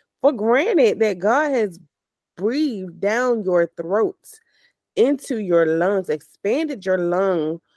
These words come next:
passageways, and have you breathing, because sometimes we can take breathing for granted. But let me tell you, if you are breathing this morning, if you are listening to the prayer call this morning,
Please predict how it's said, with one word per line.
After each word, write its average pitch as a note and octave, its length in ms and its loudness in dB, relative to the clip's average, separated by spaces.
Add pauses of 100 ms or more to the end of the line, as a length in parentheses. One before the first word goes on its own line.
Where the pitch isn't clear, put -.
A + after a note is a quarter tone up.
(680)
passageways, F#3+ 1120 0
and G3 180 2
have A3 380 -2
you G3+ 160 -2
breathing, E3 1040 0 (760)
because G#3+ 460 6
sometimes C#4 480 2
we A3+ 140 -4
can G#3+ 180 -2
take E3+ 320 -4
breathing D#3+ 380 -2
for D#3 160 -6
granted. D3+ 400 -2
But E3+ 100 0
let C#4+ 140 0
me D4+ 100 2
tell G#3 240 2
you, C#3+ 240 -2 (320)
if F3+ 160 4
you G#3+ 240 4
are G#3 180 6
breathing B3 640 0
this F#3+ 220 0
morning, A#3 380 0
if G3+ 180 -4
you E4 140 0
are F#3 140 0
listening G#3+ 640 -2
to G3+ 160 -8
the D3+ 160 -2
prayer G#3+ 260 -2
call G3+ 300 0
this D#3+ 260 -2
morning, G3 460 0